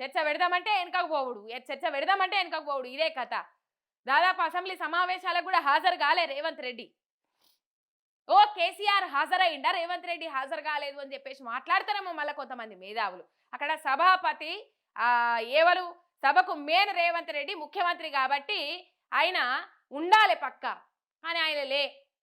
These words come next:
ప్రతిపక్ష హోదాలో మాట్లాడుతూ ఉన్నారు కదా, ప్రజల సమస్యల మీద నిలదీస్తా ఉన్నారు కదా. అక్కడ స్టాలిన్ ఏమో ఇక్కడ సంకీర్ణ ధర్మం ఏదైతే ఉంటుందో ఆ ధర్మానికి కట్టుబడి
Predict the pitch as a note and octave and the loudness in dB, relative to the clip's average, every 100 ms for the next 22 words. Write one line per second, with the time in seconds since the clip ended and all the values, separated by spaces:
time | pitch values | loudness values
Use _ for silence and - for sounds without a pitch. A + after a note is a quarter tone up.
0 | _ _ _ _ _ _ _ _ _ _ | _ _ _ _ _ _ _ _ _ _
1 | _ _ _ _ _ _ A3+ A#3+ E4+ F4+ | _ _ _ _ _ _ -14 -8 -8 -8
2 | F4 D#4 F4 F4+ F4+ F4+ D#4 E4+ F#4 F#4 | -6 0 4 4 4 2 -2 -2 0 -2
3 | F#4 F#4 E4+ D4+ B3 A#3+ E4 A#3 - _ | -2 -6 -6 -8 -4 2 2 2 -6 _
4 | _ _ _ _ _ _ _ _ _ A#3+ | _ _ _ _ _ _ _ _ _ -4
5 | C4 D#4 D4+ C#4+ D4+ F4+ E4+ E4 C4+ C4 | -2 -2 -4 -8 -8 -4 -4 -6 -10 -8
6 | D4 E4 - C#4 A#3+ G#3+ A3 B3+ - _ | -8 -8 -6 -6 -6 -10 -10 -10 -12 _
7 | _ _ D4 E4+ E4+ F4 D4+ C4+ F4+ G#4+ | _ _ -2 0 0 0 4 8 8 8
8 | G4+ F4 G4 F#4+ D4 F4 G4+ _ _ C#4+ | 2 0 0 0 0 -4 -8 _ _ -6
9 | F4+ D#4+ A#3+ D#4 - _ _ _ D4 D#4 | 0 2 4 2 -4 _ _ _ -4 -4
10 | - G#4 G#4+ G#4 C#4 C#4 D#4 G#4 G4 F4 | -2 -4 0 0 0 -4 0 -2 0 0
11 | F4 E4+ E4 D4+ E4+ E4 B3+ A#3+ D4 F#4 | 0 -2 -4 -4 -6 -4 -2 0 4 4
12 | G4+ - D4 D4+ C4 C4+ A#4 A4+ | 4 -4 -8 -2 -2 0 -2 -6